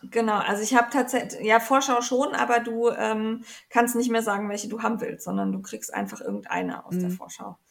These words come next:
Speaker 1: Und, ähm, ja, also das, das ganze Konzept hat mich super überzeugt. Ich fand das toll. Ich war da gerne anderthalb Jahre jetzt Mitglied und hätte das auch fortgeführt, aber ich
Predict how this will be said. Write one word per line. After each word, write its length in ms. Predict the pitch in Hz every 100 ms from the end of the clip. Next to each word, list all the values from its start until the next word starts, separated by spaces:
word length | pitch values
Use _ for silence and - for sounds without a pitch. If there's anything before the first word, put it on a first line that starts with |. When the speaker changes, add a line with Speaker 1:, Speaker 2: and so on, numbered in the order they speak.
| _ - _ _
Speaker 1:
Und, 360 | 107 104 104 - -
ähm, 640 | 104 104 104 101 - 220 - _ _ _ _ _ _ _ -
ja, 200 | 180 -
also 200 | 208 226
das, 220 | 247 - - _ _
das 340 | 190 214 220
ganze 260 | 233 359 427
Konzept 460 | 339 277 285 254 269
hat 120 | 240
mich 220 | 226 196
super 320 | 240 262 311
überzeugt. 540 | 220 208 - 220 208 214
Ich 120 | -
fand 200 | 214 208
das 140 | -
toll. 280 | - 233 233 220
Ich 100 | 220
war 120 | 220
da 140 | 214 214
gerne 480 | 214 226 269 254 -
anderthalb 420 | 240 233 226 -
Jahre 260 | 220 220
jetzt 220 | 214 196 214
Mitglied 560 | 226 - 226 226 226
und 340 | - 208 202 196
hätte 300 | - 208 285
das 220 | 233 226
auch 160 | - -
fortgeführt, 760 | - 226 - 262 - 226 226 - - - - _ -
aber 400 | 208 214 - -
ich 180 | -